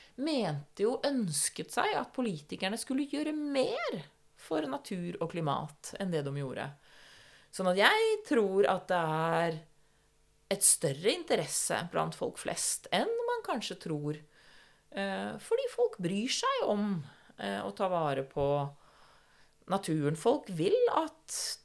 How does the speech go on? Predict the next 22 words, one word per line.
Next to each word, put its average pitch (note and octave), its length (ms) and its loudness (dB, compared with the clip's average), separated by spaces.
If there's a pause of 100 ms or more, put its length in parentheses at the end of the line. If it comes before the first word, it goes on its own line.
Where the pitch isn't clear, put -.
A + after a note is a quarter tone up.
(140)
deras G4 260 2
barn, E3 480 8 (200)
eh, E3 300 0
och F#3+ 140 0
barnebarn D3 720 2 (120)
skal - 520 2
få E4+ 160 0
leva D3+ 760 2 (220)
i, - 340 -8
i C#4+ 240 -4
ett C4 180 -2
samhälle D#3+ 600 0
som F#3 180 -4
inte G#3 360 -2
är F#3 140 2
i D#3+ 40 2
färd D3 280 -2
med D3 140 -4
att, D3 120 0
att D3 320 0
gå C3+ 120 0
sönder, C3+ 560 -2